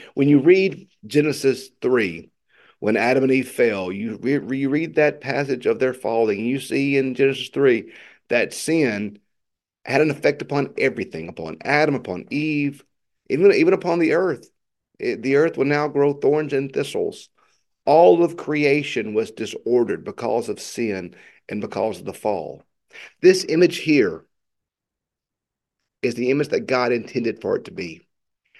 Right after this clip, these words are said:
This is how things were intended to be. The lion laying down the lamb. This image of no more will they hurt or destroy on my holy mountain. The earth will be full of the knowledge of the Lord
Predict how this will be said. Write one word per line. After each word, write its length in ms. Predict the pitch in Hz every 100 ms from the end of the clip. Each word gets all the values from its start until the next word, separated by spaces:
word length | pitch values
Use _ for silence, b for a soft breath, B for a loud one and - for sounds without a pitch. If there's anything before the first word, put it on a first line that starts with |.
| b
This 120 | -
is 120 | 143 185
how 100 | 156
things 340 | 151 143 139
were 80 | 135
intended 540 | 131 - 139 117 -
to 60 | -
be. 180 | - 85
The 100 | 101
lion 440 | 123 147 151 117
laying 180 | 113 117
down 160 | 117
the 80 | 117
lamb. 500 | 101 98 92 85 85 _ _ _ _ _ _ _ _ _ _ _ _ _ _ _ -
This 280 | 117 - - _ _ _
image 300 | 139 147 143
of 180 | 127 98 _ _ _ _ _ _ _ _ _ _ -
no 260 | 120 151
more 280 | 175 165 165
will 80 | 147
they 140 | 143
hurt 340 | 104 135 139 -
or 80 | 110
destroy 560 | 110 - - 123 117
on 80 | 104
my 80 | 107
holy 300 | 95 101 107
mountain. 460 | 98 95 82 87 - b b -
The 180 | 101 -
earth 280 | 147 156
will 60 | -
be 120 | 123
full 500 | 117 - 127 123 117 B _ -
of 160 | 104
the 80 | 92
knowledge 340 | 98 101 117
of 80 | 107
the 60 | 104
Lord 380 | 98 95 92